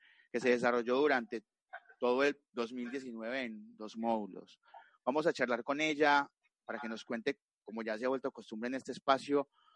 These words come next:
cuál ha sido su proceso de vida, eh, quién es ella, digamos, como persona y cómo llegó a vincularse a, a la lógica global convergente y también a la propuesta particularmente, eh,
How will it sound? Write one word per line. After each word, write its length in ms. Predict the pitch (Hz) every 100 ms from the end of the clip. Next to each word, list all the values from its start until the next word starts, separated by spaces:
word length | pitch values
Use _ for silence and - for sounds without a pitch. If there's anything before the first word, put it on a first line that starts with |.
| _ _ _ _ _ _ _ _
cuál 200 | 139 135
ha 60 |
sido 220 | 143 151 135
su 100 | 123
proceso 440 | 110 107 117 127
de 80 | 117
vida, 680 | 127 139 135 131 120 113 110 _ _ _ _
eh, 240 | 110 113 107
quién 180 | - 139
es 100 | 143
ella, 440 | 139 127 131 127 117
digamos, 480 | 113 107 123 123 -
como 240 | 107 104
persona 360 | 104 104 113 113
y 60 | 120
cómo 240 | 117 120
llegó 300 | 107 104 107
a 60 | 104
vincularse 640 | 113 110 104 101 117 113 -
a, 360 | 101 98 98 - _ - _
a 100 | 110
la 120 | 110
lógica 440 | 113 127 127 143 139
global 220 | 123 117
convergente 500 | 135 135 123 131 151
y 40 |
también 400 | 147 120 113 110
a 100 | 117
la 120 | 117 107
propuesta 540 | 110 - - 120 120 -
particularmente, 880 | - 104 104 104 104 113 110 117 113 - - - _ - -
eh, 280 | 107 104 101